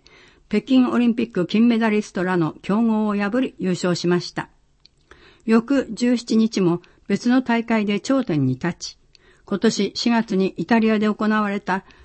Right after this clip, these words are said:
ジュニア世界選手権から国際大会で五連勝を記録。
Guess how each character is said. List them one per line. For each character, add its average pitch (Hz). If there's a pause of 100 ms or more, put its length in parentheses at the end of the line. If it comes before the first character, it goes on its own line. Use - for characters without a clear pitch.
(120)
ジ 254
ュ -
ニ 226
ア 190
世 190
界 247
選 240
手 -
権 196
か 226
ら 175 (320)
国 -
際 196
大 190
会 175
で 175
五 196
連 254
勝 214
を 233
記 226
録。 -